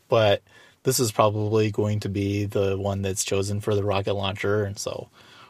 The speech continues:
we just wanted you to alert you to that. All right, so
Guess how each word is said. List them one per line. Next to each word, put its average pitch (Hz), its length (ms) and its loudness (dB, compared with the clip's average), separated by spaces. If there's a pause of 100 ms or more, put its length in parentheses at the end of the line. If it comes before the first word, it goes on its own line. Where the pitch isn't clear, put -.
(120)
we 98 120 -8
just - 280 -10
wanted 92 320 -8
you 90 160 -10 (120)
to 107 180 -2
alert 95 260 2
you 92 140 -14
to - 160 -16
that. - 240 -10 (1300)
All 135 80 0
right, 113 280 4
so 131 460 6